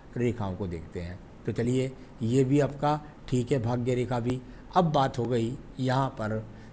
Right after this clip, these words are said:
सीधा सीधा एक और पर्वत के बारे में, इसको बोलते हैं व्यापारिक रेखा कोई नहीं हाथ में, शुक्र पर्व के बारे में। शुक्र पर्वत और किसी भी प्रकार की बुरी रेखाएं शुक्र पर्वत पर नहीं हैं। यानी कुल मिलाकर के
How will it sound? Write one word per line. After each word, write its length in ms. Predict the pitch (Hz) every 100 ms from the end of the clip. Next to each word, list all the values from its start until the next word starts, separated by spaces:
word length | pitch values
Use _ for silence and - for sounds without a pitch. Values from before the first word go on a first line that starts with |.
| -
सीधा 340 | 147 135 113
सीधा 400 | - 120 117 110 - - - 135
एक 200 | 113 123
और 640 | 95 - 151 175 175 165 - - -
पर्वत 320 | 131 127 135 -
के 80 | 117
बारे 260 | 107 107
में, 120 | 117 127
इसको 280 | 110 170 139
बोलते 280 | 107 98
हैं 200 | 117 123 113
व्यापारिक 380 | 110 113 120 113
रेखा 180 | 110
कोई 220 | 117 110 120
नहीं 180 | 123
हाथ 160 | 131 131
में, 160 | 165 180 - - -
शुक्र 220 | 180 165
पर्व 260 | 110 92 101
के 80 | 110
बारे 240 | 85 80
में। 140 | 80 90 - -
शुक्र 300 | - 226 -
पर्वत 500 | 151 139 131 160 160 - -
और 140 | 147 -
किसी 260 | 220 196
भी 120 | 143 113
प्रकार 440 | 113 120 160 139
की 220 | 110 110 107 - - 117
बुरी 300 | 131 208 185
रेखाएं 480 | 120 113 139 139 135
शुक्र 340 | - 127 123
पर्वत 420 | 107 110 107 107 -
पर 100 | 90
नहीं 260 | 85 95
हैं। 180 | 85 78 - - - - -
यानी 180 | 143 131
कुल 200 | 127 175
मिलाकर 480 | 151 127 127 131 -
के 240 | - 107